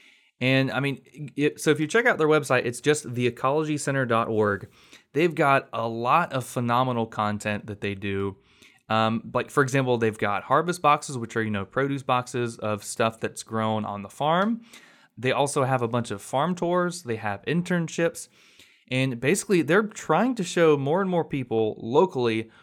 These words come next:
where their food comes from and how everybody can have an impact and grow their own food. So I think this is super cool. I think this was an awesome interview. I hope you enjoyed as much as I did. Had a great time chatting with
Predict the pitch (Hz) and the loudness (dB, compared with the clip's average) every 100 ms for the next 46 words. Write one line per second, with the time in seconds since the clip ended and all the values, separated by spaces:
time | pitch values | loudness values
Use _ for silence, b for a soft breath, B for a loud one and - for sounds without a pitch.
0 | B - 131 202 202 180 147 135 123 117 | B -2 2 4 4 2 0 0 -2 -2
1 | 123 113 110 107 123 120 123 131 165 170 | -2 -2 -2 -2 0 0 -2 -2 0 2
2 | 151 131 123 - 120 123 117 110 107 107 | 0 -2 -4 0 0 0 0 -2 -2 -2
3 | 98 - - b b b - 110 104 107 | -2 -4 -12 b b b -8 -6 -2 2
4 | 110 110 107 104 101 98 101 92 90 - | 2 2 0 0 -4 -4 -6 -6 -6 0
5 | 120 147 202 165 147 123 - 262 143 127 | 0 2 2 0 -2 -4 -4 -2 -2 0
6 | 127 139 B B B B 135 165 160 143 | -2 -2 B B B B 2 2 2 0
7 | 143 127 123 - 131 160 160 135 143 131 | 0 0 -2 0 0 2 -2 -2 -2 -2
8 | 135 135 113 113 - 180 175 147 127 127 | 0 0 0 -4 -2 -2 -2 -4 -2 0
9 | 131 123 117 123 113 113 107 104 104 104 | 0 2 0 -2 -2 -2 0 0 0 -2
10 | 104 - b b b 117 113 120 127 - | -4 -8 b b b -2 0 0 -2 0
11 | 120 117 117 110 110 107 | 0 0 0 0 0 -4